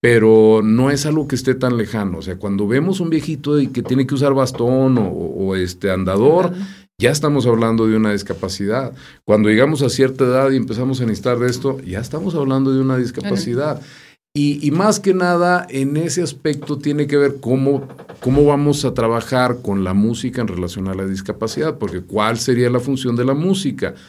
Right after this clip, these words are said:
Speaker 1: para una discapacidad? Entonces tendríamos que hablar de musicoterapia como tal. Y entonces, eh, tenemos que ver poquito de la función musical, cómo está estructurada, cuáles son sus elementos básicos,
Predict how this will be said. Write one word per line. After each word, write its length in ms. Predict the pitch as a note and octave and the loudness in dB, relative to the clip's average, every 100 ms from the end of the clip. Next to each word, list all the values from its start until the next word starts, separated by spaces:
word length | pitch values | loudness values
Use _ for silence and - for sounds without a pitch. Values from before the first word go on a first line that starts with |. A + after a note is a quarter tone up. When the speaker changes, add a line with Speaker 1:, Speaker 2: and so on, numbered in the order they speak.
| _ _ _ | _ _ _
Speaker 1:
para 220 | G#2+ G#2 | -2 0
una 260 | G2 G2+ G#2+ | 0 0 0
discapacidad? 840 | A2 G#2+ A#2+ G2 A#2+ - C3+ C3+ | 0 -2 -4 -4 -4 -2 0 0
Entonces 360 | A2+ G2 F#2+ G2+ | 0 -2 -6 -6
tendríamos 400 | G#2 F#2+ G2+ G#2 | -6 -4 -2 -4
que 80 | G#2 | -4
hablar 240 | G2 F#2+ F#2 | -4 -4 -4
de 60 | F#2+ | -4
musicoterapia 920 | F#2 F2+ E2+ - D#2+ D#2+ E2 - G2+ | -6 -8 -12 -14 -12 -10 -10 -10 -8
como 260 | G#2+ A#2+ | -4 -4
tal. 320 | A#2+ B2 A2 G#2+ _ _ _ _ _ | -2 -2 -4 -6 _ _ _ _ _
Y 180 | - B2+ | 0 2
entonces, 720 | B2+ B2+ C3+ C3 C3 C#3 C3 - | 2 4 4 4 4 4 2 -2
eh, 120 | A#2+ | -4
tenemos 360 | A2 A#2+ A#2+ A#2+ | 0 0 0 0
que 80 | |
ver 260 | A#2 A#2 A#2 | 2 2 0
poquito 680 | - - - F3 - D#3+ D#3 | -4 -6 -4 -6 -2 0 4
de 60 | D3 | 4
la 80 | C#3 | 4
función 360 | D3 B2+ C3+ | 2 2 4
musical, 600 | C3+ C3+ B2+ - F2 E2+ | 2 0 -2 -2 -2 -4
cómo 300 | - B2 D3 | -4 -2 0
está 220 | C#3+ D3 C#3 | 0 0 0
estructurada, 920 | C#3 C#3 C#3 C3 C3+ C3 C3 C3 B2+ | 0 -6 -6 0 2 2 4 2 2
cuáles 280 | B2 A#2+ A#2+ | 0 -2 0
son 120 | B2+ | -2
sus 160 | A#2 A#2+ | -4 -4
elementos 600 | B2 A#2 A#2 A2+ A#2+ A#2 | -2 0 0 -2 -2 -2
básicos, 760 | A2 C3 C3+ C3+ C3+ D#3 D#3+ | 0 0 -2 -4 -6 -4 -6